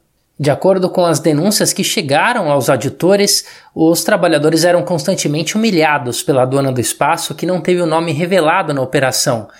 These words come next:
Participaram do resgate, além dos servidores, membros do Ministério Público do Trabalho, da Secretaria de Saúde de Limeira,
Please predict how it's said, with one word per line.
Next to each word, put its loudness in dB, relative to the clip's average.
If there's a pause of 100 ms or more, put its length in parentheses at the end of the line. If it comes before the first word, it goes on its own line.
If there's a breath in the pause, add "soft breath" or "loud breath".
(220 loud breath)
Participaram 0
do -2
resgate, -2 (180 loud breath)
além 0
dos 2
servidores, 0 (100)
membros 0
do 2
Ministério 0
Público 0
do 0
Trabalho, 0
da 0
Secretaria 0
de -6
Saúde 0
de 0
Limeira, 0